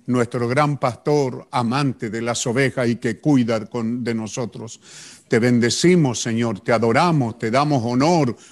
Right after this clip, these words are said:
gloria, adoración y alabanza. Estamos entrando en el espíritu de esta hora y de tu palabra, Señor, para que nuestros corazones estén acorde con la inspiración que tú tienes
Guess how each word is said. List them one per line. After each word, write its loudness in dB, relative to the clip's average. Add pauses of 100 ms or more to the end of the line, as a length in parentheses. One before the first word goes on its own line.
(160)
gloria, 2
adoración 0
y -2
alabanza. -4 (680)
Estamos 0
entrando 2
en 2
el 0
espíritu -2
de 0
esta -2
hora 0
y 2
de -4
tu -6
palabra, -2
Señor, -8 (800)
para 0
que -2
nuestros 0
corazones 0
estén -4
acorde 0
con -2
la 0
inspiración 0
que -2
tú -2
tienes 0